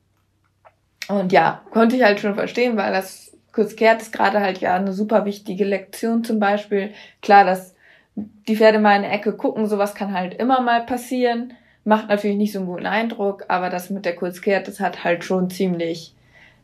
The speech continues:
ähm, hart dann auch in die Note reingespielt.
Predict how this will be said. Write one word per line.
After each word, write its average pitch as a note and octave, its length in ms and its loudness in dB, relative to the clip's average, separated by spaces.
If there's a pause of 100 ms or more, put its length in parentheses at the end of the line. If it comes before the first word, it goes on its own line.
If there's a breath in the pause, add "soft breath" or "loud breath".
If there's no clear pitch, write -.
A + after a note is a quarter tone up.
(140)
ähm, F3 540 0 (160)
hart F3+ 420 4
dann F3 360 -4 (480)
auch F3+ 200 0
in F#3 80 -2
die F#3 100 -2
Note F#3 320 -2
reingespielt. E3 840 -4